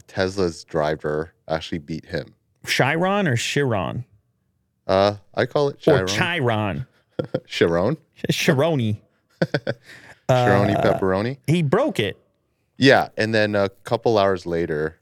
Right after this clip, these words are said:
Speaker 1: a Tesla driver actually broke his. So he's, he made a joke about it, but
Speaker 2: Everybody's breaking records. Just get
Speaker 1: Mm-hmm.
Speaker 2: yourself a plaid, record broken.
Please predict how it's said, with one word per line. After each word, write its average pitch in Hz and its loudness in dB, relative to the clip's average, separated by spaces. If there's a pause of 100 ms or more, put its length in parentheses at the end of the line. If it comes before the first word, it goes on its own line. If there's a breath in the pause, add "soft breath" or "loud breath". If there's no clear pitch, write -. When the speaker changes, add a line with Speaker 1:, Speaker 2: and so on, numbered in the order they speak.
(100)
Speaker 1:
a 90 -2
Tesla 90 -2
driver 78 -2
actually 76 -6
broke 73 -6
his. 71 -10 (140)
So 90 0
he's, 92 -6
he 110 -2
made 120 4
a 98 2
joke 85 -4
about 71 -14
it, 143 -14 (100)
but 208 2
Speaker 2:
Everybody's 214 0
breaking 180 -2
records. 143 -6 (160)
Just 113 0
get 170 0
Speaker 1:
Mm-hmm. - -2
Speaker 2:
yourself 175 -2
a 165 -4
plaid, 147 0
record 117 -2
broken. - -6